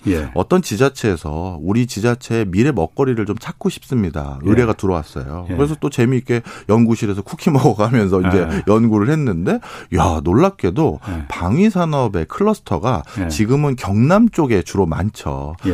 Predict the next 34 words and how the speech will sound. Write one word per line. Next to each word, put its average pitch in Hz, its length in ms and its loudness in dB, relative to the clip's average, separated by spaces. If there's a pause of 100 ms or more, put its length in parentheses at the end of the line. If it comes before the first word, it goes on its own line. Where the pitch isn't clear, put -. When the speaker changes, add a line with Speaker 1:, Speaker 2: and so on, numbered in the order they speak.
(100)
Speaker 2:
우리 82 220 2
뭐 78 120 -2
사천이나 85 920 -2
창원이나 117 760 0
이제 78 140 -6
부울경이라고 131 800 2
불리우는데 98 680 0 (360)
Speaker 1:
예. 78 60 -12
Speaker 2:
중화학 110 380 2
관련한, 92 560 0
아니, 90 140 -2
중공업 123 420 2
관련된 90 400 0
단지들이 95 480 -4
다 90 140 -4
있고, 180 460 2
Speaker 1:
예. 82 260 -2
Speaker 2:
흔히 135 160 2
말해서 98 320 2
방위산업 101 500 0
단지도 87 320 -4
거기 123 200 2
많이 90 240 2
있습니다. 71 540 -4
Speaker 1:
예. 82 140 0 (160)
Speaker 2:
그래서 131 220 4
우리나라 131 560 2
일 196 320 2 (100)
등 180 320 2
클러스터 180 540 0
방위산업의 101 800 2
어떤 82 300 -2
집적지는 101 640 0
Speaker 1:
예. - 40 -20